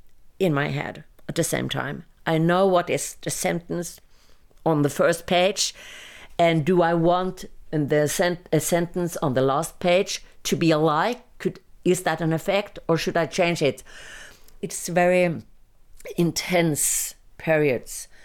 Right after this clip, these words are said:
and it's very different from what I do now. When I have this essay, I'm, I decide myself when it,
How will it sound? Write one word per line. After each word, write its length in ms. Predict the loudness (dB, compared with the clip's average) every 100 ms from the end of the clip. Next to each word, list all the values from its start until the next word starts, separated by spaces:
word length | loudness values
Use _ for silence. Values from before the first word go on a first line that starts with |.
| -20 -10 -4
and 140 | -2 -2
it's 240 | -4 0
very 200 | 0 2
different 460 | 0 -2 -4 -8 -6
from 320 | -6 -6 -10 -16 -8
what 180 | -2 0
I 80 | -2
do 160 | -2
now. 480 | -2 0 2 0 -2 -8
When 140 | -4
I 60 | -4
have 220 | -4 -6
this 200 | -8 -8
essay, 560 | -2 -2 0 0 0 -2
I'm, 280 | -4 -8 -12 -20 -16
I 200 | -8 -6
decide 360 | -6 -4 -4
myself 760 | -4 -6 -4 0 0 0 -6 -14
when 260 | -10 -8 -8
it, 140 | -10